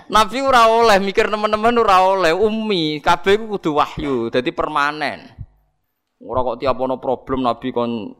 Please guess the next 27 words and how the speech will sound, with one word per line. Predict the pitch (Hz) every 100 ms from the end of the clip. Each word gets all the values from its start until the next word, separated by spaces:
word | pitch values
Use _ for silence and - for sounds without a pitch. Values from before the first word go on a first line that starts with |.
| -
nyetabilo | 123 120 - 113 113 -
dolar, | 110 120 139
ya | 185
ora, | - 185 160 185
Nabi | 185 190 185 196
kok | 151
kon | 127 131 135
mikir. | 131 127 - 104 82 - _ _ _ _ _ _ _ _ _ _
Ya | - 202
Nabi | 214 202 240
cara | 233 220 208
ana | 214
ngene | 214 208 233
ya | 196 170
pancen | 147 151 175
tulisane | - 143 131 120 139 135
ngono, | 110 104 120 110
kodok | 104 95 95
kodare | 117 110 104 120
ngono. | 113 104 98 101 107
Nyatane | 107 104 120 147
dolar | 117 117 117
sedurunge | - 104 110
naik | 107 113 120
ya |
rogene | 107 113 107 101
semlarat, | 101 92 98